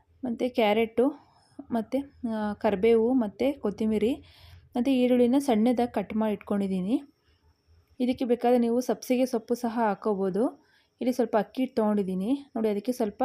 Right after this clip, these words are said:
ಜೀರಿಗೆ, ಸ್ವಲ್ಪ ಉಪ್ಪು ಹಾಕ್ತಾಯಿದ್ದೀನಿ. ಅದಕ್ಕೆ, ಆ, ಏನು ಕಟ್ ಮಾಡಿ ಇಟ್ಕೊಂಡಿದ್ನವಲ್ಲ, ಅದು ಈರುಳ್ಳಿ, ಸೌತೆಕಾಯಿ ಮತ್ತು ಕ್ಯಾರೆಟು, ಕೊತ್ತಂಬರಿ ಮತ್ತು ಕರಿಬೇವು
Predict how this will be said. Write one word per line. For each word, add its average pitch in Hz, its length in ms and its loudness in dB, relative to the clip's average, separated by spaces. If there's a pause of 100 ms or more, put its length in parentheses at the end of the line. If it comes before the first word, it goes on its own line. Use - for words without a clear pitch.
(180)
ಜೀರಿಗೆ, 208 440 0 (680)
ಸ್ವಲ್ಪ 240 320 0 (200)
ಉಪ್ಪು 233 220 -4
ಹಾಕ್ತಾಯಿದ್ದೀನಿ. 202 580 0 (1400)
ಅದಕ್ಕೆ, 214 360 -2 (680)
ಆ, 262 60 2 (180)
ಏನು 269 200 4
ಕಟ್ 233 220 -2
ಮಾಡಿ 262 160 4
ಇಟ್ಕೊಂಡಿದ್ನವಲ್ಲ, 214 640 0 (360)
ಅದು 220 160 0 (340)
ಈರುಳ್ಳಿ, 214 360 4 (1080)
ಸೌತೆಕಾಯಿ 214 760 0 (280)
ಮತ್ತು 214 200 -4 (120)
ಕ್ಯಾರೆಟು, 202 520 0 (440)
ಕೊತ್ತಂಬರಿ 220 500 0 (120)
ಮತ್ತು 233 220 -6 (120)
ಕರಿಬೇವು 202 400 0